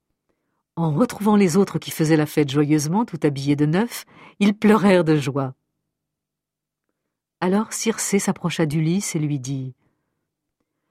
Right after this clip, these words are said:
Ulysse, je sais tout ce que vous avez souffert sur la mer. Je sais aussi combien de cruels ennemis vous ont attaqué sur la terre. Vous êtes tous sans force, abattus. Alors mangez et buvez jusqu'à ce que vous ayez repris courage. »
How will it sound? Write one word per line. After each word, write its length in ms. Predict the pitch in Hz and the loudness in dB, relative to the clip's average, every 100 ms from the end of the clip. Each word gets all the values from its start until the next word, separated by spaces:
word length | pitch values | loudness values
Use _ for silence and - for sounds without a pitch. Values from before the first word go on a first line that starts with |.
| _ _ _ | _ _ _
Ulysse, 380 | 220 226 262 - | 2 4 4 2
je 100 | 196 | 0
sais 220 | 226 254 | 2 2
tout 280 | 247 - 269 | 0 2 2
ce 80 | 285 | 2
que 100 | 214 | 0
vous 160 | 190 180 | 0 2
avez 140 | 170 | 0
souffert 480 | - 165 - 180 165 | -2 -6 -2 -2 -2
sur 160 | - | -2
la 100 | 156 | -2
mer. 360 | 151 147 139 143 147 _ - - - | -2 -2 -4 -8 -12 _ -20 -20 -8
Je 140 | 247 | -2
sais 200 | 226 - | 0 2
aussi 220 | 285 247 - | 2 2 -2
combien 300 | 240 220 208 | 0 2 2
de 80 | |
cruels 400 | 190 - 196 165 | 0 0 0 2
ennemis 240 | 175 165 190 | 0 2 0
vous 180 | 156 156 | 0 -4
ont 80 | |
attaqué 380 | 156 165 160 160 | -2 -2 -4 -4
sur 180 | 170 165 | -6 -4
la 100 | 156 | -4
terre. 380 | 151 156 135 135 139 _ _ _ _ _ _ _ _ | -6 -8 -6 -10 -14 _ _ _ _ _ _ _ _
Vous 180 | 175 226 | -2 -2
êtes 220 | 214 - | -2 -2
tous 180 | 294 277 | 0 0
sans 280 | - 233 202 | 0 0 -2
force, 540 | - 170 151 - - | -2 -6 -6 -6 -6
abattus. 600 | 160 160 160 - 135 - _ _ _ _ _ _ _ _ | -4 -4 -6 -14 -16 -18 _ _ _ _ _ _ _ _
Alors 240 | 156 170 165 | -2 0 2
mangez 540 | 180 233 180 208 220 | 2 2 2 2 2
et 40 | |
buvez 460 | 190 175 180 202 226 | 2 0 0 2 2
jusqu'à 540 | 156 165 277 - 254 | 0 -2 -2 -2 -4
ce 100 | 226 | -4
que 100 | - | -4
vous 240 | 202 185 170 | -4 -2 -2
ayez 180 | 160 165 | 0 0
repris 340 | 151 - 151 | -2 -6 -10
courage. » 680 | - 147 143 127 127 127 | -10 -10 -8 -8 -10 -14